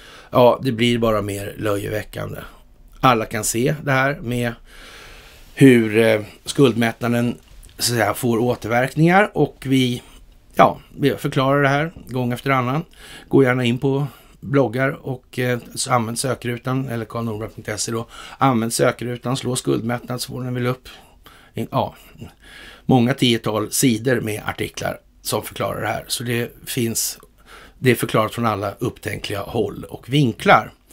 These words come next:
helt enkelt. Och, eh, det gäller samma sak över hela jorden i de här delarna.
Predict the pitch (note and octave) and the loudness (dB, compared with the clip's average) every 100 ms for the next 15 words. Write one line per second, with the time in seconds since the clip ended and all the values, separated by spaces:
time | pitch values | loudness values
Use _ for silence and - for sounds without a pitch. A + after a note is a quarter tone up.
0 | - - - - A2+ A2 - - A#2+ A2 | -20 -20 -4 6 6 6 -6 -6 -4 -4
1 | - - - - - - _ _ _ _ | -6 -10 -8 -8 -8 -10 _ _ _ _
2 | _ _ - - B2+ B2+ - _ - B2+ | _ _ -12 0 4 4 2 _ 4 6
3 | A#2 A2+ - _ _ - _ - C3+ C3+ | 6 2 -4 _ _ -20 _ 4 6 6
4 | C#3 - - A#2+ A#2+ A2+ A#2 A2+ G#2+ - | 4 2 0 2 2 2 0 0 -2 -4
5 | G2 - - G#2 G2 F#2+ - - - - | -4 -4 -2 -2 -2 -6 -8 -20 -20 -20
6 | - - A2+ G2+ G#2+ - - - D#3+ F3 | -2 4 6 4 -2 -8 -4 4 6 6
7 | D#3 A#2+ G2 - B2 G#2 G#2 G2+ G2+ - | 4 -2 -2 -4 -2 -2 -2 -4 -4 -8
8 | - - B2 G#2+ F#2+ F#2 G2 | -16 -8 0 2 2 -4 -8